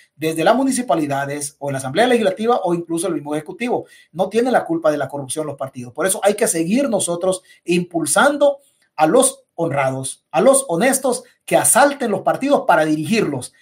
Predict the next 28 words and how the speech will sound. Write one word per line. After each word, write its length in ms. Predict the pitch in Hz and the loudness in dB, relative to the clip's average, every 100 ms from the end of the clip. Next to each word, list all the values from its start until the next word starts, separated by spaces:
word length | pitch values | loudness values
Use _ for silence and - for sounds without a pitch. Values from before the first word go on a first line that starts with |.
| _ | _
y 80 | 175 | -8
que 80 | 196 | 0
los 140 | 185 | 0
partidos 560 | - 170 247 302 277 - _ _ | 2 0 4 4 4 2 _ _
se 180 | - 156 | -2 4
vayan 220 | 208 285 | 6 6
robusteciendo 760 | 277 214 196 156 240 285 269 - | 4 0 -2 -2 0 2 2 2
de 100 | 208 | 0
esa 160 | 233 | 0
carrocería 420 | 214 185 156 175 | 0 0 0 -2
moral 440 | 196 160 185 135 - _ _ - | -2 0 0 0 -8 _ _ -10
que 120 | 139 | -2
solo 260 | 202 226 | 2 4
la 80 | 220 | 4
honradez 560 | 180 156 151 247 247 - | 4 2 2 2 2 -2
y 60 | 160 | -2
la 100 | 147 | -2
honestidad 580 | 147 139 147 185 220 - | -4 -8 2 4 2 0
la 160 | 151 | -6
puede 180 | 165 160 | -2 -2
dar. 220 | 156 123 _ _ | -2 -4 _ _
Si 180 | - 185 | -2 0
bloquean 540 | 180 170 226 240 240 | 0 2 4 4 2
a 120 | - 180 | -2 -4
Nicolás 480 | 175 180 208 208 - | -4 2 2 2 -2
Ochoa, 340 | 170 226 175 | -4 2 2
dice. 300 | 135 127 120 _ _ _ _ _ | 2 -10 -16 _ _ _ _ _
Bueno, 200 | 160 123 | -6 -6